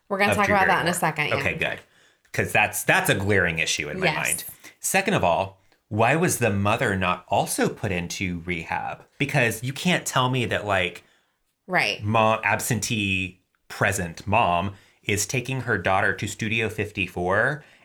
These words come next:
Speaker 2: and not also having a substance abuse problem, whether it's alcohol, drugs, or both.
Speaker 1: Yeah.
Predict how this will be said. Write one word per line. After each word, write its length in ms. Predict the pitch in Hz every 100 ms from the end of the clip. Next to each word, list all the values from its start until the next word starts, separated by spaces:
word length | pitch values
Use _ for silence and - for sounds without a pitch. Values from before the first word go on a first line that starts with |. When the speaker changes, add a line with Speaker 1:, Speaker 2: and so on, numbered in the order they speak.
| -
Speaker 2:
and 240 | 120 110
not 260 | 107 104 -
also 760 | 101 98 - 101 90 82 85 _
having 320 | - 98 92 87
a 60 |
substance 420 | 82 85 - 90
abuse 260 | 95 - 87
problem, 360 | - - 90 90
whether 180 | 85 87
it's 140 | 82
alcohol, 440 | 98 87 92 98 82
drugs, 320 | 82 76 -
or 80 | 82
both. 360 | - - - -
Speaker 1:
Yeah. 240 | 175 151